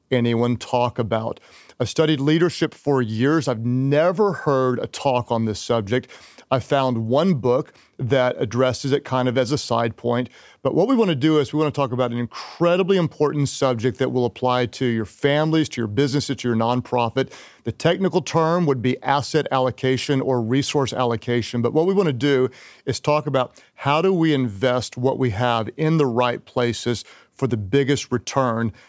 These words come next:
uh, for our mission. That'll be next month.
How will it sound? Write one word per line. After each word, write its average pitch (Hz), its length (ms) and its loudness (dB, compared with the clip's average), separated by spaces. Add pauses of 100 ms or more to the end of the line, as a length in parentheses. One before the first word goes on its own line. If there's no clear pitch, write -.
(140)
uh, 117 220 0
for 123 280 -2
our 123 180 0
mission. 117 600 0 (240)
That'll 135 220 2
be 135 200 2
next 123 460 0
month. 113 440 -4